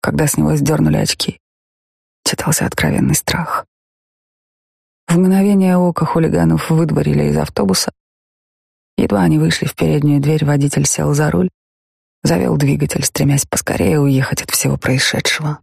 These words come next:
Мы с Полом встали, предлагая бизнесмену и парню в наушниках вернуться на свои прежние места, но те настояли, чтобы мы остались, где сидели.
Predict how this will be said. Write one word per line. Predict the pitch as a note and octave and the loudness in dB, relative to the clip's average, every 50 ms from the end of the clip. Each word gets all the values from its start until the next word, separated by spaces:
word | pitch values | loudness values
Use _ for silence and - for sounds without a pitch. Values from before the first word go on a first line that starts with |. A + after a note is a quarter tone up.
| _ _ _ _ _ _ _ _ _ _ _ _ _ _ _ _ _ _ _ _ _ _ _ _ _ _ _ | _ _ _ _ _ _ _ _ _ _ _ _ _ _ _ _ _ _ _ _ _ _ _ _ _ _ _
Мы | G3+ G#3 | 0 0
с | - | 2
Полом | - - G3+ G3 F#3 F3 | 0 0 2 2 2 2
встали, | E3+ - - - G3+ G3 F#3 | 0 0 -2 0 0 0 0
предлагая | E3+ - - D#3+ D#3+ E3+ E3 D#3 F3 E3+ D#3+ | 0 -2 -2 0 0 0 0 2 0 0 2
бизнесмену | D3+ D#3+ D#3+ D#3+ E3+ E3 - - E3+ E3 D#3+ D#3 | 0 0 2 2 0 0 0 0 2 2 2 2
и | D#3 | 0
парню | - - F3 E3+ E3 E3 D#3 | 0 -2 -2 2 2 2 4
в | D3+ | 4
наушниках | D#3+ D#3 D#3+ D#3 D3+ - D#3+ D3+ - D#3 - F3+ | 4 4 2 2 0 0 -2 0 0 0 0 0
вернуться | F3+ F3 F3 E3+ E3 - - D3+ | 2 2 2 2 2 0 0 0
на | D3+ | -2
свои | D3 - D#3 D#3 D#3 | 0 0 0 -2 -2
прежние | D3+ - D#3+ D#3+ D3+ D#3 D#3 D#3 | -2 0 0 2 2 2 2 4
места, | D#3 E3 E3+ - - G#3 G#3 G#3 - - _ _ _ _ _ _ _ _ _ _ _ _ _ | 2 2 0 0 -2 -2 -2 -4 -6 -8 _ _ _ _ _ _ _ _ _ _ _ _ _
но | G3 G3 | 0 0
те | G3 G#3+ G#3 | 2 2 2
настояли, | G#3 F#3+ - F#3 F3 F3+ F3+ F3 E3+ | 2 2 2 0 0 2 2 0 0
чтобы | - - - - E3 | 0 -2 0 0 2
мы | E3 D#3+ D#3 | 2 4 4
остались, | D#3 D3 - - D3 C#3+ C#3 C#3 - | 2 0 0 -2 0 0 0 0 0
где | - - - D3+ | 0 -2 0 0
сидели. | - - C3+ - D#3 D#3 D3+ D#3 - | 0 -2 0 0 0 0 -2 -4 -6